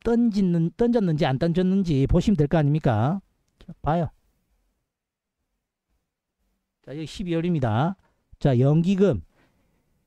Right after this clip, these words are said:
핵폭탄 날리고 있습니까? 안 날리고 있습니까? 그러면서 빠지고 있는데 가만 들고 있으면 되지 않는다.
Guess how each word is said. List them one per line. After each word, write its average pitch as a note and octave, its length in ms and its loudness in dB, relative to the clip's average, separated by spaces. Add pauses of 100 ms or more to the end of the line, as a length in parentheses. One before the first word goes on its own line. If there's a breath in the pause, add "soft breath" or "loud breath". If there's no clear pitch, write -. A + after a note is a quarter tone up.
핵폭탄 A3 440 2
날리고 F#3 320 2
있습니까? B3 400 0
안 B2 60 0
날리고 C3 260 0
있습니까? C#3+ 260 -2
그러면서 B3+ 460 0
빠지고 A#3+ 400 0
있는데 F3+ 460 2
가만 A#2+ 300 -8
들고 A3 300 -6 (220)
있으면 F#3 360 -6
되지 A3+ 220 -2
않는다. C3 640 -2